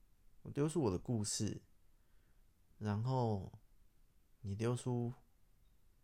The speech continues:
你对这故事的设计的封面，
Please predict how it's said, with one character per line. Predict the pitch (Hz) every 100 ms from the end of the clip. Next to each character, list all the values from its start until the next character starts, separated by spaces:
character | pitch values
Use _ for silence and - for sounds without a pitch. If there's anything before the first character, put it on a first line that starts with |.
| - -
你 | - 101 92
对 | - 123
这 | -
故 | 110 120 107
事 | - 101
的 | 104
设 | - 107
计 | 95 98
的 | 87
封 | 87 90 82
面， | 92 -